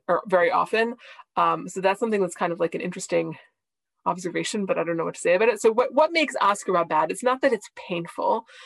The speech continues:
The fact that it, um, has to do with, um, the fact that it has to do with your mouth, right? It's not just that it's, like, the opposite of a kiss, which is painless, and,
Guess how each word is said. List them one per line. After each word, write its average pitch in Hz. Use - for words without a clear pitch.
The 202
fact 247
that 254
it, 196
um, 160
has -
to 175
do 175
with, 170
um, 165
the 214
fact 269
that 262
it 247
has 262
to 196
do 214
with 202
your 185
mouth, 180
right? 180
It's 175
not 247
just 208
that 185
it's, 180
like, 175
the 208
opposite 180
of 175
a 170
kiss, 180
which 175
is 170
painless, 180
and, 170